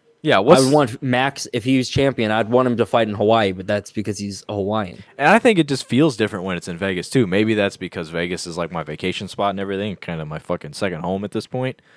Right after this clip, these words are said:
Speaker 2: Mm-hmm.
Speaker 1: But to me, fights feel bigger when they're in Vegas because it's Vegas, and it's the fight capital.
Speaker 2: Yeah, I don't get that sensation personally. I've heard other people say that, but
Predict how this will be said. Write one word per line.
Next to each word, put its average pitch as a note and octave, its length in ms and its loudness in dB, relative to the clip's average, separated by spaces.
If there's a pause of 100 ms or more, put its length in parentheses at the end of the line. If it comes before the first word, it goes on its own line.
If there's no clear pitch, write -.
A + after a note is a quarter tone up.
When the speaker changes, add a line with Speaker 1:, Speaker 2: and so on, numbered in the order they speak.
(460)
Speaker 2:
Mm-hmm. G2+ 180 -4
Speaker 1:
But A2+ 160 2
to C3 100 -6
me, D#3 260 2
fights G#2+ 280 2
feel A2 240 2
bigger G2+ 280 0
when F#2 120 2
they're F2 140 0
in D#2+ 60 -6
Vegas F2 340 2
because D#2+ 340 -8
it's - 120 -20
Vegas, F#2+ 400 0
and C#2 100 -14
it's - 240 -20
the E2+ 200 -2 (100)
fight F2+ 300 -2
capital. - 440 -2 (1700)
Speaker 2:
Yeah, F2 300 0
I A#2+ 120 2
don't C3 180 2
get A#2 200 0
that G#2+ 200 2
sensation A2+ 560 0
personally. A#2+ 480 2
I've A#2+ 240 2
heard B2 260 4
other A2 180 4
people A2+ 260 0
say G#2 220 2
that, A2+ 200 2
but G2+ 300 2